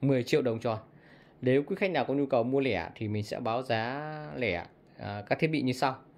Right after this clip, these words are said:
Nếu quý khách mua lẻ thì cặp loa lời này có mức giá là bốn triệu đồng. Và quả súp này có giá là sáu triệu năm trăm nghìn đồng. Đó, đấy là cái giá lẻ. Cặp loa lời này có giá là bốn triệu nhé, bao zin, bao đẹp,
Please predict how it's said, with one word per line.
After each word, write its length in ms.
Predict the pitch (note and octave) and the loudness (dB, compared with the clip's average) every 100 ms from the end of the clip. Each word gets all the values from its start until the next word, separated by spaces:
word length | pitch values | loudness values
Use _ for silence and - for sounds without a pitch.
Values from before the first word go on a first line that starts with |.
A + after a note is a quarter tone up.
| - - - - - | -20 -20 -20 -8 -4
Nếu 100 | C3 | 2
quý 40 | |
khách 140 | E3 | 2
mua 140 | E3 D3 | 2 2
lẻ 180 | A#2+ F2+ | 2 2
thì 60 | G#2+ | 0
cặp 240 | A#2 - | -2 2
loa 160 | B2 B2 | 4 4
lời 220 | A2+ G#2 | 4 2
này 160 | G#2 G#2 | -2 -4
có 120 | G#2+ C3 | -2 -2
mức 120 | D3 | -2
giá 220 | A#2+ A2 | -2 0
là 100 | C3+ | 0
bốn 380 | B2 A#2 B2+ F3+ | -2 2 2 2
triệu 160 | - | -2
đồng. 200 | C3+ G#2 - - - - - - - - - | 0 0 -2 -12 -20 -20 -20 -20 -20 -20 -2
Và 160 | G#2+ | 0
quả 160 | G2+ A2+ | 2 2
súp 200 | - F3 | 2 0
này 120 | A#2+ | 0
có 120 | A#2 | 0
giá 180 | A2+ A2+ | -2 -2
là 100 | C3+ | -4
sáu 280 | - A#2+ D3+ | 0 2 2
triệu 220 | - - | 2 -2
năm 260 | A#2+ C3+ C#3 | 2 2 2
trăm 160 | C#3 C3 | 2 2
nghìn 100 | A#2+ | 4
đồng. 160 | A2 G#2 - - - - - | 0 -2 -6 -20 -20 -20 -14
Đó, 180 | F#2+ F#2+ - - - - - | -10 -10 -14 -20 -20 -20 -12
đấy 120 | A#2 | -8
là 100 | A#2 | -6
cái 120 | A2 A2+ | -4 -2
giá 140 | A2+ | 0
lẻ. 260 | B2+ F2 - - - - - | 0 -2 -4 -14 -20 -6 -2
Cặp 140 | A#2 | 4
loa 120 | B2+ | 6
lời 160 | B2+ A#2 | 6 2
này 120 | A2 | 0
có 80 | A#2+ | 0
giá 180 | A#2 A#2+ | 0 0
là 80 | C3+ | 0
bốn 260 | B2 C#3+ | 0 0
triệu 260 | - G3 - | 2 0 0
nhé, 120 | C3+ - - | -4 -8 -2
bao 220 | B2 B2 | 2 4
zin, 320 | B2 C3+ C3 | 2 -2 0
bao 160 | B2+ A#2+ | 2 2
đẹp, 140 | A2+ | 2